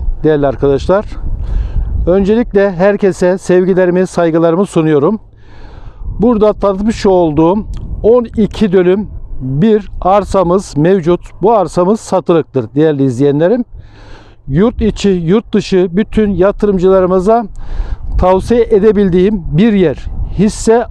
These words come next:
asla yok, ipotek hiç yok. Tapu anında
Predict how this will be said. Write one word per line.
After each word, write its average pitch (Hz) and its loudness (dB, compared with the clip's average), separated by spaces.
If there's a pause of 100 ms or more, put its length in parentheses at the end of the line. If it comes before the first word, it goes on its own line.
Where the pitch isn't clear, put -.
asla 208 2
yok, 214 2 (220)
ipotek 208 0
hiç - -2
yok. 165 -2 (1040)
Tapu 240 2 (480)
anında 233 2